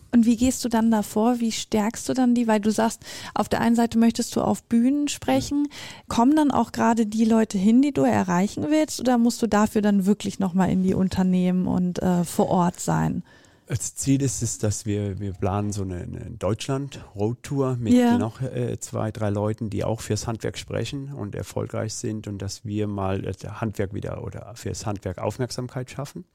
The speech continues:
Speaker 2: Und, äh, ich werde, äh, in den Betrieben auch, dass die Betriebe mich wieder dazu buchen und dass
Speaker 1: Mhm.
Speaker 2: ich sage, „Hört mal, da und da musst du ansetzen.“ Viele suchen ja, äh, Führungskräfte, Nachwuchskräfte. Aber welche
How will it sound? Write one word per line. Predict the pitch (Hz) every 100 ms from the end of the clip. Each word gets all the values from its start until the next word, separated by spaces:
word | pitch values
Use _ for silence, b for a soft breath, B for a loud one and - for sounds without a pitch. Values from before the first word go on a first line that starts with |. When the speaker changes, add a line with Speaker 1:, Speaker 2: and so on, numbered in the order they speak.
| _ B B B B B _
Speaker 2:
Und, | 113 113 113
äh, | 107 104
ich | 104 -
werde, | 101 101 104 - - 95 87
äh, | 113
in |
den | 110 107
Betrieben | 107 - 104 95
auch, | 87 90 -
dass | 92 -
die |
Betriebe | 95 - 104 98
mich | 98 95 107
wieder | 98 95
dazu | 95 - 123
buchen | 104 107 98 107
und | 95 92
dass | 240
Speaker 1:
Mhm. | 226
Speaker 2:
ich | 220
sage, | 233 90 92 95
„Hört | 95 -
mal, | 98 87 90 _ _
da | 104
und | 98 92
da | 95
musst | 95 -
du | -
ansetzen.“ | 98 98 87 - 95
Viele | - 98
suchen | 90 107 104 101
ja, | 90 95 104 -
äh, | - - - 107 117 _ _
Führungskräfte, | - 104 104 101 - 98 92 -
Nachwuchskräfte. | 92 95 - 50 - - 50 - - - b b
Aber | - 98
welche | 90 101 117 123 123